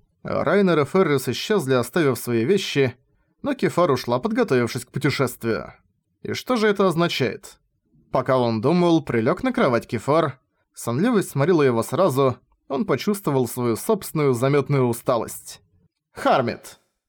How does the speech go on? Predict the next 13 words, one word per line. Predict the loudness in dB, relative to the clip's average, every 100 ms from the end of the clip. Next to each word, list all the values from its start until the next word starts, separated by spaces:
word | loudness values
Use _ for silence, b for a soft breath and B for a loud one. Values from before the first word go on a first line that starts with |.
| _ -4
"Да? | 0 2 2 -2 -16 _ _ _ _ -4
Может, | 0 0 0
нам | -2 0
стоит | 0 0
поспать | 0 -4 -2 -2 0
вместе?" | -2 -2 -4 -6 -6 -18 _ _ _ _
"Поняла. | 0 2 4 2 0 -8 _ _ _ _ -2
Если | 0 0 0 -4
это | -2
то, | -2
чего | 0 0 0
хочет | 0 -2 -2
Войс-сан". | 2 2 2 0 -2 -2 -4